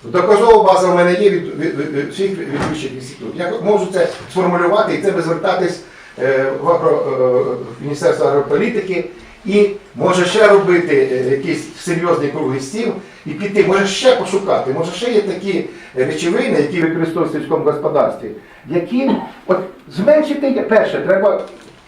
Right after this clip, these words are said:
по-, просто їх забрати, частину цих ядів. І це ж, це ж ми цим дишимо, і, бо є таке, розумію, в законі, що на сьогодні немає такої науки, щоб повністю виключити яди і в ветеринарії, і в усі.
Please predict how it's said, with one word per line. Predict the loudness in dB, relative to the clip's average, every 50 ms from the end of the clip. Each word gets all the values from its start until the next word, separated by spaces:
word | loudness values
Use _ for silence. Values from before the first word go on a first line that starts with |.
| -10 -6
по-, | -4 -4 -4 -4 -8 -14 -8 -2
просто | 2 4 4 4 2 0
їх | -2 -2 -2 -4 -8 -12 -18 -14 -6
забрати, | -2 0 2 2 2 2 2 0 -2
частину | -2 -4 -2 -2 -2 -2 -2 -4 -8
цих | -8 -8
ядів. | -8 -8 -10 -12 -14 -20 -20 -20 -20 _ _ -20 -20 -20 -20 _ -20 -20 -14 -12
І | -4
це | 0 2 2 4
ж, | 2 0 -2 0
це | 0 0
ж | 2 0
ми | -2
цим | -2 -2 -2 -2 -2 0
дишимо, | 0 0 0 0 -2 -4
і, | -4 -4 -6 -6 -6 -8 -10 -8 -2
бо | 0 2 2 2 2 -2 -6 -8 -2
є | 0 2
таке, | 2 2 2 4 4 4 4 2 -2
розумію, | -4 -4 -2 -2 0 0 0
в |
законі, | 0 -2 -2 0 0 2 2 0
що | 0 -4 -4
на | -4 -2 -4
сьогодні | -2 -2 -2 0 0 0 0 0 -2
немає | -2 -2 -2 0 2 2 2 0 0 -6 -12 -18 -14 -6
такої | -4 -4 -2 0 0 0 0
науки, | 2 0 0 0 -2 -4
щоб | -6 -4 -6 -6
повністю | -4 -2 0 2 2 0 -2 -4 -8 -6 -4 -4 -4 -4 -6 -10 -10 -6
виключити | -6 -6 -6 -6 -8 -10 -8 -8 -4
яди | -2 0 0 0 0 -2 -4
і | -4 -4
в |
ветеринарії, | -4 -2 0 2 2 2 2 0 -2 -2 -4 -4 -6 -8 -8 -8 -8 -8
і | -8
в | -8 -10
усі. | -12 -14 -16